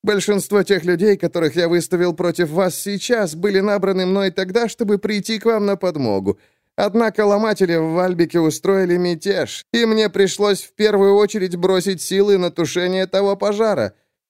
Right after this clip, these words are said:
А потом... Ну, вы и сами знаете, что произошло под Красным холмом и после. Знаете лучше любого другого. Достаточно сказать, что вы справились без нас.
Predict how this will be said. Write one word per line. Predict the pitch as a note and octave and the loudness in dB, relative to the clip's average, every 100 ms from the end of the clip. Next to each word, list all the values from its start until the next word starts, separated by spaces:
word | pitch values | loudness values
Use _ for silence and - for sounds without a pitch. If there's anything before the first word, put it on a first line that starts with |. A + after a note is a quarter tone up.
| - | -4
А | A#3+ | 0
потом... | A3+ G#3 A3+ A#3 G3 B2+ _ _ | 0 2 2 2 2 -2 _ _
Ну, | G3+ G#3+ F#3+ A#2 _ _ - | -2 0 -2 -4 _ _ -2
вы | C4 C4 | 0 0
и | |
сами | A#3 D4 C#4+ A3+ | 0 0 2 0
знаете, | C3+ D#3 D3+ C#3+ D3 | 0 0 0 0 -2
что | - E3+ | 2 0
произошло | E3 D#3+ D#3 D3+ E3+ | 2 0 0 0 0
под | D#3+ D3+ | 0 -4
Красным | - D#3 - E3 D3+ | 0 0 2 -2 0
холмом | E3 D#3 D#3 E3+ G3+ | 0 2 0 0 -2
и | |
после. | G3+ G#3+ F3+ - F#2+ - _ _ - | -2 -4 -4 -2 -4 -6 _ _ 0
Знаете | G#3 A#3+ A#3+ A3 G#3+ | 2 2 2 2 2
лучше | G#3+ A3 E3+ F#3+ | 2 2 2 2
любого | E3+ E3 F3+ E3+ | 2 2 0 0
другого. | E3 D3+ F3 C3 - _ _ | -2 0 0 0 -4 _ _
Достаточно | G3 G3+ F3 G3+ F3+ F#3 E3 F#3 | 0 0 2 0 2 0 0 -2
сказать, | D#3 E3+ E3 F3 D#3+ | 0 0 0 0 0
что | F#3+ D#3+ | 0 2
вы | D3+ | 0
справились | - - F3+ F#3 G3 F3+ | -2 -2 2 2 2 0
без | D3+ E3+ F3+ | -2 -2 0
нас. | A3+ G3 - | 0 -2 -6